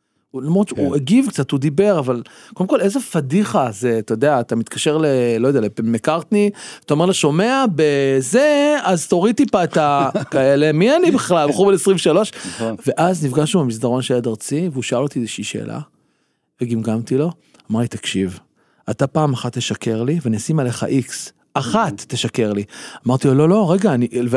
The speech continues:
Speaker 1: והסיבה שגמגמתי זה כי רציתי לדעת מה, אם מותר לי לדבר, אתה מבין? זה כזה.
Speaker 2: בטח.
Speaker 1: אז, אה, זה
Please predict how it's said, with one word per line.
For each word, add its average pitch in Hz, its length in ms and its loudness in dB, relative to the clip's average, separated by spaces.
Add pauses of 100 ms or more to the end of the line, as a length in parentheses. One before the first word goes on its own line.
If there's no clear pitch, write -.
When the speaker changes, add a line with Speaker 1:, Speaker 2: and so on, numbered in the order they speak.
Speaker 1:
והסיבה 127 480 0
שגמגמתי 180 520 0
זה 156 120 -2
כי 139 120 -4
רציתי 120 220 -2
לדעת 185 260 2
מה, 190 340 2
אם 165 100 0
מותר 196 340 2
לי 196 120 2
לדבר, 127 400 2
אתה 120 120 -2
מבין? 147 260 2
זה 160 80 0
כזה. 147 360 2 (180)
Speaker 2:
בטח. 110 240 -4 (300)
Speaker 1:
אז, 120 260 0
אה, 120 160 4
זה 117 220 2